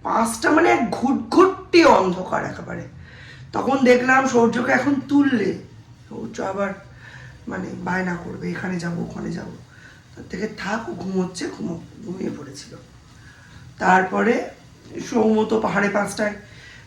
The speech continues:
পড়তে বেরিয়ে গেল, আমি এই চা বসালাম, চাটা খাই। এখন বলছে, "ভালো কিছু টিফিন দাও।" ভালো কিছু টিফিন কি দেওয়া যায় বলুন তো? এই রাত্রে রান্না আমার এই শুরু হবে,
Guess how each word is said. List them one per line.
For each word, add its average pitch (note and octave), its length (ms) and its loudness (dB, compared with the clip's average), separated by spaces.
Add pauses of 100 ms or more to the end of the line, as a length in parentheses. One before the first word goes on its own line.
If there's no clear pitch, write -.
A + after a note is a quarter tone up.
পড়তে A#3 380 6
বেরিয়ে A3 320 4
গেল, A#3 240 4
আমি A3+ 240 2
এই A3+ 140 2
চা G#3+ 200 4
বসালাম, A3 580 -2 (760)
চাটা G#3 420 0
খাই। G#3+ 300 2
এখন A#3 240 2
বলছে, B3+ 200 2
"ভালো G3 320 0
কিছু A#3 220 -6
টিফিন G#3 400 -8
দাও।" F3+ 120 -10 (580)
ভালো A3 320 0
কিছু C4 260 -8
টিফিন B3 280 -4
কি A#3 260 -6
দেওয়া G3+ 360 -4
যায় A3+ 180 -2
বলুন G#3 360 -10
তো? D3 60 -14 (760)
এই G3+ 280 -2 (360)
রাত্রে A3 580 0
রান্না A#3+ 300 4
আমার B3+ 220 4
এই A3 160 4
শুরু G3 280 -6
হবে, E3+ 320 -4